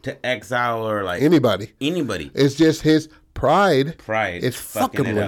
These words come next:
Speaker 1: up.
Speaker 2: him. You know what I mean? So, it, and then it'll go from that night. It's like, that's when he says it, like, "Well, then fuck y'all then." You know what I mean? She, and then she's like, "Dude, we have the demo tomorrow. Why are you?"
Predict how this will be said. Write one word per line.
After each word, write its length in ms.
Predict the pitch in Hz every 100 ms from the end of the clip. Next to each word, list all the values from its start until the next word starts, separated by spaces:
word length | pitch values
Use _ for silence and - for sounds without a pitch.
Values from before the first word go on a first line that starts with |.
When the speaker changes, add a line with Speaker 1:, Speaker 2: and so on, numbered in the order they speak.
| 98
Speaker 1:
up. 60 | -
Speaker 2:
him. 60 | _ - - _
You 120 | 120
know 80 | 127
what 60 | 131 151
I 40 |
mean? 80 | 170 - -
So, 360 | - 156 151 - _ _ _
it, 280 | 143 151 -
and 120 | 143
then 120 | 156
it'll 180 | 160 156
go 400 | 135 135 131 127 -
from 640 | - 135 127 117 107 107 _ _ _ _ -
that 320 | 123 147 156
night. 340 | 139 156 170 _ _
It's 200 | 127 123
like, 400 | 113 120 120 117 - _ _ _ _ _ _ _ _ _ -
that's 220 | 131 135
when 140 | 143
he 100 | 135
says 260 | 123 135 117
it, 60 | 117
like, 200 | 120 135
"Well, 220 | 196 220
then 200 | 233 233
fuck 340 | - 294 302
y'all 240 | 151 110 101
then." 160 | 87 - _ _ _
You 160 | - 151
know 120 | 180
what 60 | 190
I 40 |
mean? 340 | 202 214 190 143
She, 280 | - 180 - -
and 160 | 147
then 100 | 147
she's 160 | 147 160
like, 220 | 147 127 - - - _
"Dude, 320 | 151 180 127 -
we 140 | 120
have 180 | 131 160
the 100 | 175
demo 400 | 147 151 156 147
tomorrow. 680 | 143 139 135 151 113 104 117 _ _ _ _ _ _ _ _
Why 340 | - 110 131 151
are 160 | 147
you?" 500 | 143 131 131 131 131